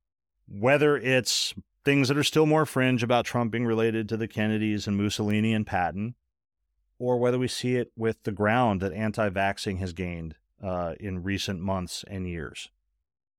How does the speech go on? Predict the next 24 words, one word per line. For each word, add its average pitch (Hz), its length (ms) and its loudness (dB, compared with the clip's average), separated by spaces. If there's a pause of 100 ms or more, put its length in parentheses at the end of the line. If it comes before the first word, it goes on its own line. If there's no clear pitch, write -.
(1040)
The 117 80 -2
mainstreaming, 139 600 2
we 120 60 4
see - 160 -2
the 131 80 0
partisan 123 400 0
effects 131 480 -4
of 92 280 -8
the 107 140 -2
anti-vaxxing. 107 800 -2
And 87 100 -8
I, 95 140 -6
I 104 40 -4
wanna 110 200 0
sit - 260 -4
for 120 100 -6
just 101 220 -6
a 110 40 0
minute 110 200 0
with 95 140 -8
the 92 80 -8
significance 110 580 -4
of 87 100 -8
this. 85 340 -6